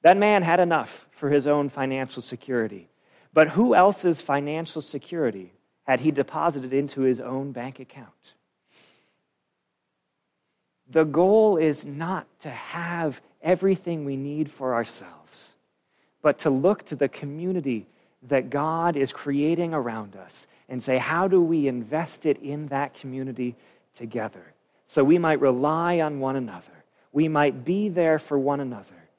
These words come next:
in times of excess and of scarcity. How can we be a community together? Paul says to the Corinthians,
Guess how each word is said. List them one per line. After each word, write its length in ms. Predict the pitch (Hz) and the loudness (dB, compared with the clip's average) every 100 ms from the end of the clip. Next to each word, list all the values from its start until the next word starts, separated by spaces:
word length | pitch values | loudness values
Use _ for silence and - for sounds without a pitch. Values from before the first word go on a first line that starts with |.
| _ _ _ | _ _ _
in 160 | 139 127 | -6 -6
times 440 | - 139 170 151 | -4 -2 -2 0
of 120 | 143 120 | 0 0
excess 840 | 160 - - 160 147 - - - _ _ _ | -6 -6 -4 -2 -2 -8 -14 -16 _ _ _
and 120 | 131 | -6
of 120 | 127 - | -4 -6
scarcity. 760 | - 143 131 - 113 92 _ _ _ _ _ _ _ _ _ _ _ _ _ _ _ _ _ _ _ _ _ _ _ _ _ | -2 0 0 -4 -10 -12 _ _ _ _ _ _ _ _ _ _ _ _ _ _ _ _ _ _ _ _ _ _ _ _ _
How 460 | - 165 170 165 151 _ _ _ _ | -8 -4 -2 -4 -8 _ _ _ _
can 160 | - 127 | -14 -8
we 100 | 120 | -8
be 560 | 110 143 160 156 151 147 _ | -6 -4 -4 -4 -8 -14 _
a 80 | 120 | -20
community 800 | - - 123 147 151 135 131 120 _ _ _ _ _ _ | -20 -20 -12 -8 -6 -4 -4 -4 _ _ _ _ _ _
together? 480 | 131 113 90 - _ _ _ _ _ _ _ _ _ _ _ _ _ _ _ _ _ _ _ _ _ _ - | -12 -10 -12 -16 _ _ _ _ _ _ _ _ _ _ _ _ _ _ _ _ _ _ _ _ _ _ 2
Paul 120 | 143 | 2
says 280 | - 135 - | 4 0 0
to 80 | |
the 80 | 127 | -6
Corinthians, 800 | - 143 131 127 123 113 - - | -4 -6 -8 -8 -8 -8 -14 -18